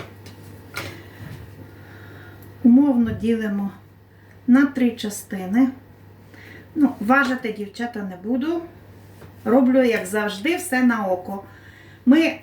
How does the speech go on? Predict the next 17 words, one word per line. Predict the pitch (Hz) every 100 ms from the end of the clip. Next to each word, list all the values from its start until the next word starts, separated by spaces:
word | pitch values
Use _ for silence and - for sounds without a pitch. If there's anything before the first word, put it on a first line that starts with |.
| -
на | 233 247
виставку | 294 277 - 247 - 247
нести | 254 254 - 240
не | 233
будемо, | 220 240 269 285 370
швиденько | - 277 269 320 320 320
все | 269 285 262
з'їмо | 214 262 277 277
самі. | 269 254 254 311 330 - _ - - - -
По | -
крайній | 214 214 247
мірі, | 349 370 403
в | 359
мене. | 180 170 180 214 - - - -
Точно | - 320 - 220 247
так | 269 247 214
буде. | 214 220 226 285